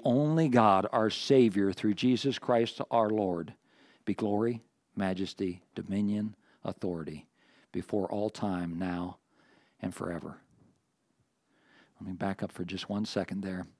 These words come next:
"To the one who is able to keep me from stumbling, to the one who has the power to present me blameless." Okay, when I stand before God, <laughs> my sin doesn't stand a chance 'cause I stand in him.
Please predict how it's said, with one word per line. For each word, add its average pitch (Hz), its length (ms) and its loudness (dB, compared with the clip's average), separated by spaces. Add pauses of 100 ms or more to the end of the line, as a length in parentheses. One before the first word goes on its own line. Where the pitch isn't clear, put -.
(220)
"To 98 80 -4
the 95 80 0
one 104 220 2
who 107 100 2
is 98 80 2
able 113 240 4
to 113 60 -4
keep 120 180 0
me 123 100 -2
from 120 180 -6
stumbling, 87 540 -4 (480)
to 107 100 -2
the 104 100 4
one 117 260 4
who 113 240 6
has 110 240 4
the 117 100 -2
power 110 360 2
to - 120 -12
present 107 420 -4
me 110 120 -2
blameless." 98 720 -4 (680)
Okay, 107 320 2
when 110 140 4
I 113 80 6
stand 127 320 4
before 131 300 4
God, 95 360 6 (440)
<laughs> - 560 -4
my 190 80 2
sin 127 240 2
doesn't 110 260 4
stand 101 280 0
a 95 40 -2
chance - 460 -2 (760)
'cause 92 120 -2
I 101 80 2
stand 101 340 0
in 92 80 -2
him. 101 360 -6